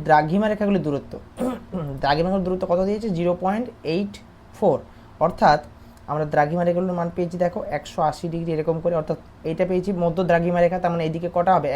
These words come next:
এক, দুই, তিন, চার, পাঁচ, ছয়, সাত,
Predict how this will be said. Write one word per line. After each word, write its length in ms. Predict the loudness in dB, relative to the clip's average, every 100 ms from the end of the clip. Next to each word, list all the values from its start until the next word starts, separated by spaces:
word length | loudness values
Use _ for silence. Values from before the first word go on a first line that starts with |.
| 2
এক, 80 | 0 -6 -8
দুই, 220 | -6 -4 -8 -8
তিন, 220 | -6 -6 -6 -10 -18 -18 -20 -20 -20 -20 -20
চার, 340 | -6 -2 0 -2 -6
পাঁচ, 320 | -10 -8 -8 -10 -16
ছয়, 360 | -6 -4 -2 -4 -8 -6
সাত, 360 | -2 -2 -2